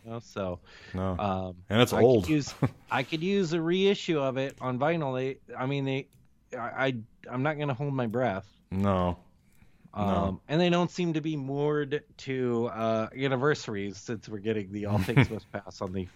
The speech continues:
Speaker 1: fifty-first <laughs> anniversary
Speaker 2: Yeah, yeah.
Speaker 1: of it. But, uh, if you haven't heard the news on All Things Must Pass, uh, listen to our separate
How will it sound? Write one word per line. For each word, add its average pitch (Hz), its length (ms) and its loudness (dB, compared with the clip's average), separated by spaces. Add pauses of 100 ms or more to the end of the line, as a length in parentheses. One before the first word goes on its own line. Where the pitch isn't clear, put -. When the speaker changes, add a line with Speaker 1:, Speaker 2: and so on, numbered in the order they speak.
(100)
Speaker 1:
fifty-first 123 960 -2
<laughs> - 40 -8
anniversary 143 500 -2
Speaker 2:
Yeah, 101 360 8 (220)
yeah. 95 280 -6 (340)
Speaker 1:
of 101 160 -4
it. 165 200 2 (380)
But, 151 220 2
uh, 151 340 2
if 160 260 -6
you 156 120 -4
haven't 165 320 -4
heard 156 240 -6
the 143 80 -8
news 165 340 -2
on 151 320 -4
All 147 140 -2
Things 151 260 -6
Must 147 220 -6
Pass, 143 360 -4 (160)
uh, 127 200 -2
listen 220 340 0
to 190 140 4
our 160 180 4
separate 156 400 -6